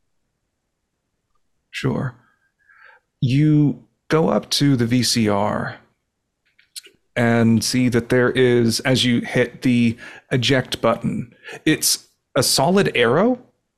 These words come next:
It, it doesn't look quite like the, the little line and then a triangle arrow,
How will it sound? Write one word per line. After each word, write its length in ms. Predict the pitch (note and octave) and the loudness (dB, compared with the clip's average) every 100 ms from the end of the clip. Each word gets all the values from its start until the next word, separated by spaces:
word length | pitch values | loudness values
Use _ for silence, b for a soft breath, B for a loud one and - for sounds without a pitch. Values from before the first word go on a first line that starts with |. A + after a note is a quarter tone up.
| - | -2
It, 180 | C#3 - | 0 2
it 120 | C3+ | 2
doesn't 280 | D3 D#3+ C3+ | 2 2 0
look 240 | C3+ D3 | 0 -2
quite 280 | - C#3+ - | -2 -2 0
like 240 | C#3+ C#3+ | -2 -2
the, 520 | - C3+ B2 A#2 A2+ - | -2 0 2 2 0 -2
the 80 | B2+ | 2
little 220 | B2 A#2+ | 2 2
line 380 | B2 B2 B2+ A#2+ | 2 0 2 0
and 100 | A#2 | 0
then 100 | A#2 | -2
a 40 | |
triangle 640 | - C3 B2+ A#2 A2+ A2+ | -2 -2 -2 -2 -2 -2
arrow, 460 | B2 A2+ - - | -2 -2 -2 -4